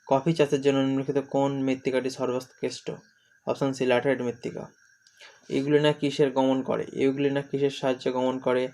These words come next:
অপশন সি, ফাজেলার মাধ্যমে। রাষ্ট্রপুঞ্জ নিরাপত্তা পরিষদে সর্বমোট কতজন সদস্য থাকে? অপশন বি, পনেরো জন।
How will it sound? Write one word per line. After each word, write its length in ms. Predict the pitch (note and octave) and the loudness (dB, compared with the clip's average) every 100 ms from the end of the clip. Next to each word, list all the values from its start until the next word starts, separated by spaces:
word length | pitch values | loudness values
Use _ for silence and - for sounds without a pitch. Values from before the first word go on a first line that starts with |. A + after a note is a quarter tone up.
| - _ _ | -12 _ _
অপশন 320 | A#2 A#2+ C#3+ | -6 -2 -2
সি, 260 | C3+ - C3 C3 | -2 -2 -4 -2
ফাজেলার 460 | B2+ B2 B2+ A2+ E3+ - - | -2 2 2 0 -4 -14 -12
মাধ্যমে। 420 | - F#3+ - A2+ B2 _ _ _ _ _ _ _ _ _ - _ _ _ - _ | -10 -10 -12 -14 -16 _ _ _ _ _ _ _ _ _ -20 _ _ _ -20 _
রাষ্ট্রপুঞ্জ 600 | C3 C3+ - D3+ D3 C#3+ | 2 2 2 0 2 0
নিরাপত্তা 540 | C#3 C#3 C#3 C#3 C3+ C3+ | 2 2 4 2 2 0
পরিষদে 520 | C3+ C3 C3+ B2+ A#2+ - _ _ | 2 2 2 0 -2 -4 _ _
সর্বমোট 540 | - C#3 C#3+ C#3 C#3 C3+ | -2 2 2 2 0 0
কতজন 340 | C3 C3 C3+ | -2 0 0
সদস্য 600 | C3+ B2+ B2+ C3 C3 - C#3 | -2 -2 -2 -2 -6 -6 -8
থাকে? 400 | - B2 - - _ _ _ _ - | -6 -10 -12 -16 _ _ _ _ -8
অপশন 460 | A#2+ - D3 C3+ | -8 -2 -2 0
বি, 300 | B2+ B2+ B2 B2 _ _ _ _ _ - | 0 -2 -2 -8 _ _ _ _ _ -2
পনেরো 360 | C3+ C3 B2 | 2 4 4
জন। 220 | A2+ G#2+ | 2 0